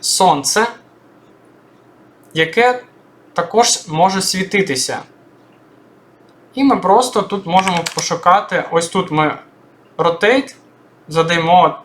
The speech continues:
м, там, сто вісімдесят, двісті сімдесят, ну, тобто ми шукаємо то по-, те положення, яке нам буде подобатися.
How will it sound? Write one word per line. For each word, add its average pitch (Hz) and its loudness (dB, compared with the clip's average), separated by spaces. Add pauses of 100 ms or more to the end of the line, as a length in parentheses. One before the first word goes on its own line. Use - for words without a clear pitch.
м, 147 -12 (220)
там, 135 -6
сто 208 0
вісімдесят, 165 0
двісті 147 -12
сімдесят, 147 -2
ну, 180 -6
тобто - -4
ми 196 0
шукаємо 170 0
то - -2
по-, 147 0 (300)
те 180 2
положення, 214 0 (300)
яке 156 0
нам 175 0
буде 175 -2
подобатися. 127 -2